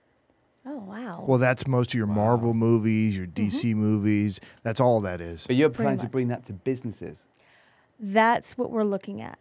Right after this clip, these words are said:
Speaker 3: Ooh.
Speaker 4: Yes, that's
Speaker 3: Now
Speaker 4: what we're looking at. And, and,
Speaker 1: Yeah.
Speaker 4: and, and, and it's something that we don't necessarily have to keep just within San Antonio either.
Speaker 3: Oh, I like that.
Speaker 4: Because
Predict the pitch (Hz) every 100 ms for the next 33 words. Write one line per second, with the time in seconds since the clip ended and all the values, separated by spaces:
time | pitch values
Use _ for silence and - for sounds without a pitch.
0 | - 90 113 165 151 117 104 104 123 139
1 | - - - 226 - 226 220 220 202 240
2 | 254 254 254 247 247 233 240 233 226 _
3 | _ _ _ _ _ _ _ _ _ _
4 | _ _ _ _ _ 262 254 269 269 302
5 | 269 226 214 - - _ _ 226 233 226
6 | 220 220 202 214 - 220 202 196 185 -
7 | 202 190 - _ - 214 196 185 185 -
8 | _ - 220 - 202 - 202 - 175 175
9 | 185 175 - - 208 185 175 - 190 180
10 | - - - _ _ 101 104 92 90 107
11 | 92 101 92 95 _ _ _ 226 220 214
12 | 208 196 190 185 185 -